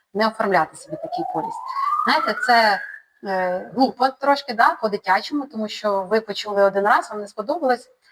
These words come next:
але це все люди. Е, люди розповідають, скрізь працюють люди, в будь-яких сферах послуг. Якщо вам не сподобався стоматолог, який вам лі-, не лікував, це ж не означає, що ви не лікуєте зуби, так само, як сфера,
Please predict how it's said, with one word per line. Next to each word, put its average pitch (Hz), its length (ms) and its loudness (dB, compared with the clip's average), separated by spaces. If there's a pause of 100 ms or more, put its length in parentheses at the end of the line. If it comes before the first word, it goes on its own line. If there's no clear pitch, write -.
(100)
але 247 240 4
це 254 260 0
все 233 380 0
люди. 170 380 -2 (380)
Е, 196 280 2
люди 202 380 2
розповідають, 196 680 0
скрізь 208 320 -10
працюють - 440 -16
люди, 170 200 -12
в - 220 -16 (160)
будь-яких 247 580 0
сферах 226 340 4 (140)
послуг. 196 380 0 (380)
Якщо 254 240 2
вам 254 140 6
не 247 80 0
сподобався 240 560 0
стоматолог, 226 540 0
який 220 180 -10
вам 214 140 2
лі-, 220 100 -4
не 214 140 -2
лікував, 220 480 0
це 202 80 -12
ж 196 60 -10
не 196 60 -8
означає, 208 320 0
що 196 140 -14
ви 202 80 -2
не 196 100 -4
лікуєте 196 400 -6
зуби, 233 220 -6
так - 180 -14
само, 208 240 0
як 190 160 -2
сфера, 190 420 2